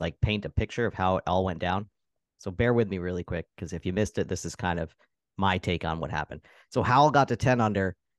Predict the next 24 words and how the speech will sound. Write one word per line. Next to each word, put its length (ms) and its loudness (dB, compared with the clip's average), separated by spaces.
um, 380 0
<clears throat> 220 -10
took 140 -2
a 40 -2
one-shot 480 0
lead 340 -4
on 140 -4
hole 140 -2
number 220 -4
three 260 -10
today, 340 -8
and 200 -2
that 280 0
helped 280 -2
his 160 -2
team 260 -4
get, 280 0
uh, 540 -2
a 80 -10
five-shot 600 0
lead 300 -8
at 100 -2
nineteen 420 0
under, 320 -2